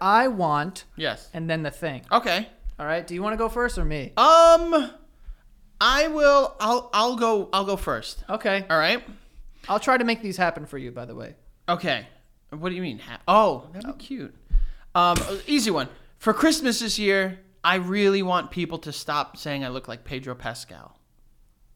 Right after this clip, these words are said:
Speaker 1: Who the fuck is that?
Speaker 2: He's the guy that plays the Mandalorian.
Speaker 1: I'll say this. Oh, I know who that is now.
Speaker 2: Yeah.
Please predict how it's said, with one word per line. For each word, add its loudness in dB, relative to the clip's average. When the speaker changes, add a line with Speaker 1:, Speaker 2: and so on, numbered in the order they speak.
Speaker 1:
Who -12
the -8
fuck -6
is -10
that? -4
Speaker 2:
He's -8
the -6
guy -2
that -6
plays -4
the -8
Mandalorian. -6
Speaker 1:
I'll 0
say -4
this. -6
Oh, 10
I 6
know 0
who -2
that 0
is -6
now. -6
Speaker 2:
Yeah. 0